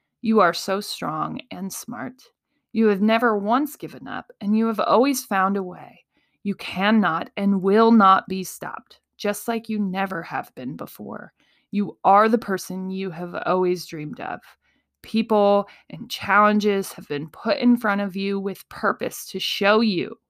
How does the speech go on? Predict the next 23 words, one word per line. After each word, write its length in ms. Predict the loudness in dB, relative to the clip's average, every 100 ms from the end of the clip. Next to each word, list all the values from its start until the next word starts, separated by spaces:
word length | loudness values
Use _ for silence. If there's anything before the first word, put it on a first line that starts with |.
| _ -4
that 240 | -4 -4
purpose. 640 | -12 -12 -12 -16 -16 -18 _ _ _ _ -8
Your 420 | 0 4 6 4
purpose 580 | 2 -4 -6 -12 -16 -16
is 240 | -16 -14 -8
what 220 | -8 -10 -10
is, 640 | -6 -4 -4 -6 -10 -16 _ _ _ _ _ _ _ _ _ _ _ _ _ _ _ _ _ _ _
your 340 | 2 6 6 6
purpose 440 | 6 4 2 0
is 260 | -2 -2 -4
what 420 | -2 2 0 -2 -10
it 260 | -8 -8 -12
has 500 | -10 -2 -2 -2 -8 -4
always 420 | -2 0 -2 -6
been. 280 | -12 -14 -16 _ _ _ _ _
And 240 | -8 -4 -4
you 640 | 0 4 4 4 0 -6 -12
have 320 | -4 0 0
what 160 | -2 -6
it 100 | -10
takes, 560 | -14 -12 -12 -16 -20 _
and 260 | -6 -4 -6
you 720 | -8 -2 4 4 6 4 2